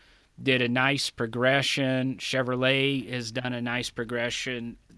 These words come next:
When they, in eighty-eight, when the Chevrolet restyled from the square body to the more aerodynamic truck,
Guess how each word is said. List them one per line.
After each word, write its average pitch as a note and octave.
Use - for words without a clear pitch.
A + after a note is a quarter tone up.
When C3+
they, A#2
in C#3
eighty-eight, C3
when A#2
the A#2+
Chevrolet C3
restyled A#2+
from A#2
the G#2+
square B2+
body A#2+
to A#2
the A2
more A2+
aerodynamic A#2
truck, C#3+